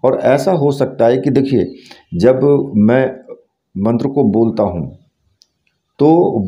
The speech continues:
बोलने में और जो लिखा होता है उसमें थोड़ा सा अप्स-, मतलब कि, अ, आपको लगेगा कि मैंने बोला कुछ है, जैसे कि को बोला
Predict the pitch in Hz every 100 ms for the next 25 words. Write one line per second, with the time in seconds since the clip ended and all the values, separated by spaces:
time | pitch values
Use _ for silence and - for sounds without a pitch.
0 | 87 120 143 151 160 160 170 180 - _
1 | _ _ _ - 117 123 139 127 131 147
2 | 110 87 80 76 - _ _ _ _ _
3 | _ _ - 127 143 170 170 - 131 147
4 | 147 156 - 117 - - - - 101 107
5 | 131 - 143 139 139 - - - - -
6 | 95 104 101 95 82 - 113 - 151 139
7 | 139 156 160 160 156 143 147 147 - -
8 | _ _ _ - 90 117 135 147 - 139
9 | 151 143 143 160 - 170 - - _ _
10 | _ _ _ _ _ _ _ _ 156 165
11 | 143 117 95